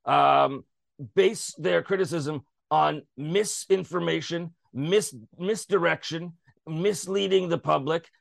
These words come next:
um, instead of informing them. And, like, you can say, a-, acknowledge that the world is, th-, that inflation is, is because of inflationary pressures in the world. I mean, in the last two days, gas went up twenty cents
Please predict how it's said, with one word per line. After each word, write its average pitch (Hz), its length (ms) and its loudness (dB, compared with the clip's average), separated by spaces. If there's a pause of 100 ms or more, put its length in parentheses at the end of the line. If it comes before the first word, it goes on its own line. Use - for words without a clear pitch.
(120)
um, 151 400 4
instead 226 260 -6
of 220 60 -4
informing 202 520 0
them. 139 200 -6 (260)
And, 147 300 -4 (100)
like, 180 220 0 (160)
you 254 140 -4
can 277 160 -2
say, 196 440 2 (300)
a-, 175 200 -4
acknowledge 180 560 2 (160)
that 165 240 0
the 170 100 -2
world 170 480 2 (220)
is, 160 540 -4
th-, 156 140 -6
that 170 160 0
inflation 165 520 -2
is, 131 200 -8
is 143 140 -8
because 151 360 -2
of 143 160 -4 (320)
inflationary 170 540 0
pressures 151 360 -2
in 143 80 -2
the 131 100 -6
world. 160 300 2 (160)
I 160 60 -6
mean, 185 260 -4
in 180 100 -4
the 185 80 2
last 208 320 2
two 220 140 -8
days, 190 440 0 (400)
gas 190 320 2
went 180 160 -2
up - 140 -6
twenty 185 320 -4
cents - 500 -8